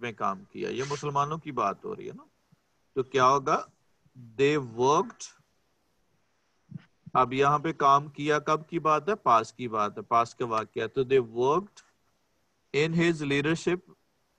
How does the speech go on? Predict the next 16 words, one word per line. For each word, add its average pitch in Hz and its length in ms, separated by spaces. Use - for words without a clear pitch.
क्या 135 120
होगा? 151 420
In 143 120
unity, 147 540
यानी 123 140
फर्द 131 300
वाहिद 143 320
की 143 160
तरह, 143 320
या 123 340
क्या - 340
होगा? 127 160
Like 120 440
a 123 440
single 127 320
person। 151 340